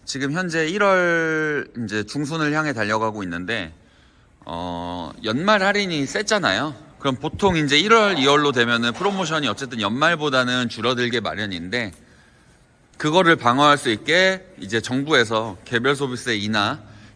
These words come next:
혜택을 주었으니까 고객님들의 입장에서는 거의 비슷하거나 오히려 더 좋아진, 거의 비슷해졌거나, 아니면 뭐 차이가 나도 살짝 차이가 나거나, 아니면 오히려 더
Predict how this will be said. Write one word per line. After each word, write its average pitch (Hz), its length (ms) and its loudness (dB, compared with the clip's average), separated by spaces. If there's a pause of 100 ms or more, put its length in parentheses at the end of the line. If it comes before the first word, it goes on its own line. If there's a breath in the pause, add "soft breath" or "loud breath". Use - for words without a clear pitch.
혜택을 143 460 0
주었으니까 110 800 -4 (760)
고객님들의 190 600 2
입장에서는 147 720 0
거의 123 240 2
비슷하거나 120 880 0 (200)
오히려 160 400 4
더 139 280 6
좋아진, 143 680 4 (200)
거의 175 220 0
비슷해졌거나, 185 1160 2 (100)
아니면 156 680 0
뭐 123 380 0 (120)
차이가 220 320 0
나도 147 320 0
살짝 214 260 -4
차이가 180 380 -2
나거나, 139 640 0
아니면 156 400 0
오히려 170 420 -2
더 143 580 0